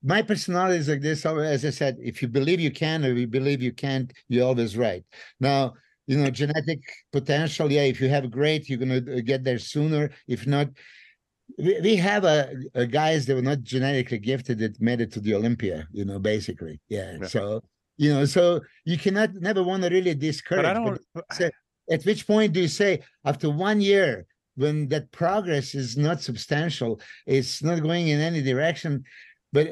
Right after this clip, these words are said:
Speaker 1: then you spend a one year with a guy, so why would you say now, like, "Oh, you know what? Maybe you should just quit"? Or
Speaker 2: Hey,
Speaker 1: you
Speaker 2: Milos, me and you, me and Lu-, me and you disagree on so many things. I love it.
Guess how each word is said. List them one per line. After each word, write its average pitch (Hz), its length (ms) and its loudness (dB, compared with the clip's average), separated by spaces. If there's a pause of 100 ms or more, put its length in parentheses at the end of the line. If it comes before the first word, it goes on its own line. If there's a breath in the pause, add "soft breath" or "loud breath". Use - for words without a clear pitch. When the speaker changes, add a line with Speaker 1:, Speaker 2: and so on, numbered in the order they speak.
Speaker 1:
then 175 260 2
you 160 180 2
spend 190 340 0
a 175 60 4
one 175 260 0
year 185 220 2
with 160 140 0
a 147 60 -2
guy, 156 480 0
so 156 240 -2
why 170 140 4
would 170 160 2
you 151 100 0
say 170 260 0
now, 151 360 0
like, 139 240 -8
"Oh, 165 200 4
you 151 140 2
know 170 120 -2
what? 175 180 0 (500 soft breath)
Maybe 160 200 0
you 131 60 2
should 127 180 -6
just 110 220 -4
quit"? 120 420 -6 (420 soft breath)
Or 160 200 6
Speaker 2:
Hey, 160 100 4
Speaker 1:
you 151 200 4 (400)
Speaker 2:
Milos, 156 380 0
me 170 180 0
and 165 80 -6
you, 139 280 -2
me 139 160 -2
and 139 100 -4
Lu-, 127 200 -2
me 127 140 -2
and 123 60 -2
you 113 100 -4
disagree 98 440 -8
on 87 140 -8
so 101 140 -8
many 95 180 -8
things. 95 360 -12
I 101 100 -4
love 98 220 -4
it. 107 80 0